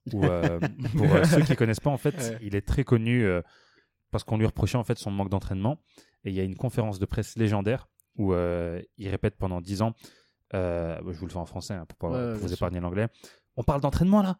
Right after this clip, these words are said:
Speaker 1: Vous me parlez encore d'entraînement ? On parle encore d'entraînement ? » Et, euh, on s'est beaucoup foutu de sa
Speaker 2: Très
Speaker 1: gueule
Speaker 2: très
Speaker 1: pour
Speaker 2: belle
Speaker 1: ça.
Speaker 2: imitation.
Speaker 1: Merci beaucoup. Et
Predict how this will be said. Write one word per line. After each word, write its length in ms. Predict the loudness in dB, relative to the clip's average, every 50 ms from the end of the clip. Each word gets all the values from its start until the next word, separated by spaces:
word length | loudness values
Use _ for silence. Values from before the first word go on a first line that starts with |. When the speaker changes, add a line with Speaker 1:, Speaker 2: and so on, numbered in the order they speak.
| _ _ _
Speaker 1:
Vous 100 | -4 -4
me 40 | 0
parlez 200 | 0 0 2 2
encore 240 | 0 2 0 -2 -2
d'entraînement ? 440 | -2 -2 0 0 2 2 0 -2 -4 _ _ _
On 80 | -10 -4
parle 220 | 0 0 0 0 0
encore 300 | -2 0 4 4 4 4
d'entraînement ? » 460 | 4 2 2 2 4 4 4 2 -2 -6 _ -20 -20 -20 -20 _ _ _ _ _ _
Et, 200 | -2 0 2 2
euh, 240 | 2 2 2 2 2 0 0 -4
on 80 | -6 -2
s'est 140 | 2 2 4
beaucoup 260 | 4 4 2 2 0
foutu 240 | 0 -2 -4 -4 -4
de 40 | 2
sa 120 | 2 4
Speaker 2:
Très 40 | 4
Speaker 1:
gueule 140 | 4 4 2
Speaker 2:
très 120 | 2 2
Speaker 1:
pour 60 | 6
Speaker 2:
belle 80 | 8 8
Speaker 1:
ça. 20 | 8
Speaker 2:
imitation. 420 | 6 4 0 -2 -6 -6 -10 -14 -14 -8
Speaker 1:
Merci 300 | -6 -4 -4 -4 -4 -4
beaucoup. 300 | -2 -2 -2 -2 -4 -4 -4 -10 -12 -10 -10 -10 -12 -18 _ _ _ _ _ 0
Et 380 | 2 4 4 6 4 2 2